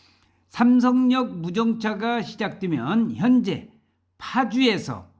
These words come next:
여기 나와 있는 서울역, 또 수서에서 동탄으로 운행되던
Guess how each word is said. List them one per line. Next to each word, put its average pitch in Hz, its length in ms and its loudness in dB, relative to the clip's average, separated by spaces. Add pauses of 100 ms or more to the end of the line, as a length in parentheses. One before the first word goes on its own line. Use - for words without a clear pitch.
(340)
여기 147 160 -2
나와 170 260 -2
있는 220 480 0
서울역, 220 720 0 (680)
또 220 480 0
수서에서 233 960 -2 (500)
동탄으로 226 1160 0 (120)
운행되던 170 1160 -2